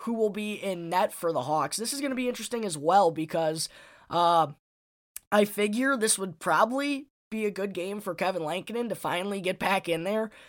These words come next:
uh, after he's been removed from co-, covid protocol for a couple of days now.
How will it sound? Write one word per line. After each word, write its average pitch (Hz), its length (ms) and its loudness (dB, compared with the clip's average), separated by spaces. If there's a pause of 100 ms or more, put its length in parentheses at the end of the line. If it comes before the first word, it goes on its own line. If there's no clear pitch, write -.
(180)
uh, 165 120 0
after 180 380 2
he's 170 140 -4
been 165 140 0
removed 202 380 0
from 226 200 -2
co-, 202 280 2
covid 208 460 2
protocol 190 480 2
for 180 160 -2
a 165 60 0
couple 190 320 -2
of 165 80 -4
days 170 320 2
now. 165 360 4